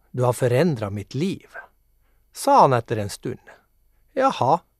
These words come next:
hva betyder det?» Sen börjar han berätta.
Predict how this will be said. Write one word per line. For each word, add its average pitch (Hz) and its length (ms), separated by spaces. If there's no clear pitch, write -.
hva 208 120
betyder 226 420
det?» 220 240
Sen 156 320
börjar 120 280
han 107 120
berätta. 120 480